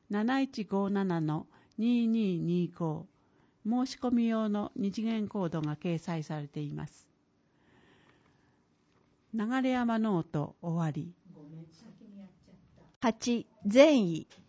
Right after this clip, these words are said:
Speaker 2: 継承略。初石駅、施設整備基金へ。株式会社、フラッシュバック、十万円。エフォートフットボールクラブ、五万円。西初石、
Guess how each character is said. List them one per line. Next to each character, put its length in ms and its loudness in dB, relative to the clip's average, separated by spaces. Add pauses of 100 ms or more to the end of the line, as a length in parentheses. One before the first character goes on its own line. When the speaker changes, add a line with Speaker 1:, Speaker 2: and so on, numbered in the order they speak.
Speaker 2:
継 180 6
承 300 6
略。 420 0 (560)
初 340 -4
石 260 0
駅、 380 0 (140)
施 200 -10
設 280 0
整 280 2
備 180 0
基 160 -20
金 340 2
へ。 220 -8 (580)
株 260 2
式 300 -2
会 220 4
社、 280 -2 (240)
フ 140 -2
ラ 120 6
ッ 40 0
シ 220 -2
ュ 20 2
バ 180 2
ッ 20 -10 (140)
ク、 200 -4 (280)
十 240 2
万 320 2
円。 240 -4 (520)
エ 120 2
フ 220 2
ォ 60 2
ー 0 -
ト 180 -2
フ 60 -14
ッ 100 -20 (160)
ト 100 8
ボ 240 6
ー 40 6
ル 100 0
ク 160 -4
ラ 160 2
ブ、 180 -6 (200)
五 160 6
万 340 4
円。 280 -2 (560)
西 320 2
初 340 0
石、 420 -2